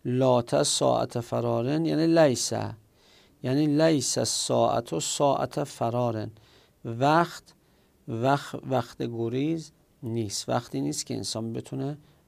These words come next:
اه، فرار کنه. خب، حالا یکی یکی میاد اینها رو بحث می‌کنه. میگه: «ما یشترط فی عمل ما ثلاثة شروط.» سه تا شرط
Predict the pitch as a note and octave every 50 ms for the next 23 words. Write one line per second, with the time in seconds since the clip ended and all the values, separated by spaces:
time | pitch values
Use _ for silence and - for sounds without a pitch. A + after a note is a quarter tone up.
0 | _ _ A2+ G#2+ A2 G#2+ G#2 G2+ G#2 - - - - A#2+ A#2 A2 G#2 F#2+ F#2 G2+
1 | - - G#2+ A2+ - - _ _ _ _ _ _ _ _ - - _ _ _ _
2 | _ _ - - - C#3+ B2+ - - _ _ _ _ - - - _ _ - -
3 | E3+ F3+ F3+ F#3 F#3 F#3 F#3 F#3+ - - E3 D#3+ D#3+ D#3+ D3+ C#3+ - - D#3+ D3
4 | C#3+ C3+ B2+ - - F3+ F3+ F#3+ F#3+ F#3+ - E3+ D#3 D#3 E3 E3+ E3+ E3 D#3+ D#3
5 | D#3 - - _ _ _ _ _ _ _ _ - C3 C3 B2+ B2+ C#3 D3 D3 D#3+
6 | E3 E3+ E3+ D#3 C#3 C3+ B2+ A2 G#2 G#2 - - A2 G2 F#2+ G2 - - G#2 G2
7 | G2 G2+ - _ _ _ _ _ _ _ _ _ _ _ _ _ _ _ D3+ D3
8 | D3 C#3+ E3 E3+ E3 D3+ C#3+ C#3+ D3 D3+ D3+ D#3 E3 F3 F3+ F#3+ G3 G3 - _
9 | _ _ _ _ _ _ - C#3+ C3+ C3 B2 - - - D#3+ D#3+ D3 B2+ A#2 -
10 | A2+ G2+ - B2+ A#2+ - - A#2+ A#2+ B2 A#2+ A#2+ A#2+ A#2+ B2 C#3 D3+ E3+ D#3+ -
11 | - C3+ B2 B2 B2+ C#3+ C#3+ - E3 D#3 - - E3 D#3 - - - B2+ A2+ A#2
12 | A#2 A2 - - - _ _ _ _ _ _ _ _ _ - - - - - G#3
13 | G3+ - F3+ D#3+ C#3+ - - - C#3+ C#3 C#3 C#3+ D#3 E3 D#3+ - -